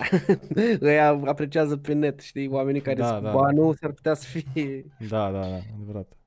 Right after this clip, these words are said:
Speaker 1: Deși au luat amploare super mare, n-au, că au ajuns a doua sau a treia companie de mașini. Da. Din America, cred că e a doua.
Speaker 2: Da,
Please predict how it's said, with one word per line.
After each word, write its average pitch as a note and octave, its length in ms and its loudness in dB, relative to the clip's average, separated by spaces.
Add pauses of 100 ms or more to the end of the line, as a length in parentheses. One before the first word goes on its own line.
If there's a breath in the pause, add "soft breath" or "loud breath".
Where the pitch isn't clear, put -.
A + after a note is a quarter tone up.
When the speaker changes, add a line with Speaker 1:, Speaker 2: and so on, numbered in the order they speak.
(600)
Speaker 1:
Deși C#3+ 220 -2
au G3+ 60 4
luat C4+ 200 2
amploare D4+ 460 0
super - 460 -10
mare, C#3 400 -2
n-au, C#3+ 220 -4
că C3+ 100 -10
au C3+ 160 -2
ajuns D#3 240 -4
a D3+ 60 -6
doua F3 200 -2
sau C#3+ 160 -4
a C3 40 -2
treia E3+ 220 -4
companie C3+ 760 -4
de B2+ 140 -6
mașini. B2 600 -4 (640)
Da. - 180 -12 (140)
Din C3+ 180 0
America, D#3+ 340 6
cred D#3 160 -10
că - 80 -6
e D3+ 60 0
a B2+ 60 -2
doua. C3 600 -4 (500)
Speaker 2:
Da, A2+ 140 -8